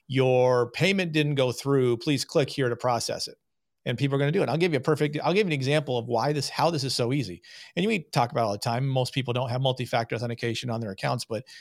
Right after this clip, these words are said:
I was working with a cybersecurity customer over the past two days, and they called and said, "Hey, we got an email that we didn't pay a vendor two hundred sixty-seven thousand dollars looking for their money." And we went back and looked, and we sent it weeks ago.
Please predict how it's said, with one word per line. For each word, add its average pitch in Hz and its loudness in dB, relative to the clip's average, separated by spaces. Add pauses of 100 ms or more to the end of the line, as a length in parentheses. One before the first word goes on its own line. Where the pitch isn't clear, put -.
(240)
I 131 4
was 123 0
working 131 2
with 120 2
a 113 4
cybersecurity 120 0 (420)
customer 120 -2 (380)
over 120 4
the 117 2
past 127 0
two 131 0
days, 156 2
and 110 -4
they 107 -2
called 120 2
and 117 -4
said, 123 0
"Hey, 139 2 (920)
we 143 4
got 139 6
an 139 0
email 143 4
that 117 2
we 127 0
didn't 143 0
pay 139 2
a 131 2
vendor 127 2
two 139 -2
hundred 127 0
sixty-seven 131 -4
thousand 120 0
dollars 113 0
looking 120 -4
for 120 -6
their 117 -2
money." 101 -6 (140)
And 117 -6
we 120 -2
went 127 2
back 127 2
and 123 -2
looked, 160 -2
and 117 -6
we 117 -4
sent 123 -2
it 143 -8 (240)
weeks 147 -4
ago. 95 -8